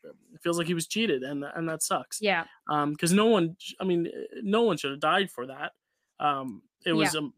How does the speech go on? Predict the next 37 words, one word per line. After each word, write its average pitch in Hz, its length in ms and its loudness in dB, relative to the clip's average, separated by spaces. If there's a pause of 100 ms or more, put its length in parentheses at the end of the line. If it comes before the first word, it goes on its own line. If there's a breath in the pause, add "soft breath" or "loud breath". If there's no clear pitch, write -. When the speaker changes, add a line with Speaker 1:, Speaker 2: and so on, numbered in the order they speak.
(120)
Speaker 1:
you 180 120 0
know, 160 100 2
it 135 100 -4
honestly 175 340 2
was 180 240 2
a - 40 0
mistake. 147 340 -4
I 147 80 -2
don't 156 120 0
think 147 240 -4
Carly 151 300 2
knew 160 160 -2
how 143 180 0
hard 160 220 -2
he 147 60 -2
was, 143 100 -10
she 156 240 -10
was 147 120 -12
kicking 196 360 -2
him, 151 200 -4
and, 151 100 -2
you 147 60 0
know, 143 80 -2
he 156 80 -2
was 147 100 -4
the 151 80 -2
only 170 180 2
one 151 220 2
there 156 260 0
besides 147 420 -4
Sam 165 320 0
who 147 120 -2
didn't 147 220 -2
have 147 180 -8
the 135 160 -4
Wakandan 139 600 -8
serum, 160 460 -2